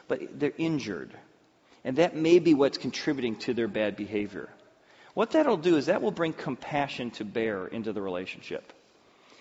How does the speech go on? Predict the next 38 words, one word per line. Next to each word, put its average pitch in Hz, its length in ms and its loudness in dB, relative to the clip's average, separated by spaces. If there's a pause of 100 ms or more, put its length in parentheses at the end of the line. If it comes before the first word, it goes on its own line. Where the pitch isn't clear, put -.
(240)
And 165 100 4
again, 196 200 2
we 160 80 4
saw 247 240 2
that 220 100 2
with 139 140 -2
Jonathan. 123 500 0
His 160 220 -4
dad 127 340 6
went 117 240 -6
crazy, 113 520 0 (680)
called 151 320 4
him 156 240 0
and 143 100 0
his 127 160 -2
mom 139 280 4
all 131 140 4
kinds 123 320 -2
of 104 60 -10
stuff. - 540 -6 (400)
And 117 100 -4
David 208 280 4
was 143 240 6
ang-, 139 320 0
I 131 40 2
mean, 120 200 -4
Jonathan 175 380 2
was 117 120 -2
angry 120 460 -2 (100)
that 113 120 -2
his 107 120 -2
dad 117 300 2
would 95 100 -8
say 120 220 0
the 110 100 -4
things 107 240 -8
he 98 80 -10
said. 92 400 -4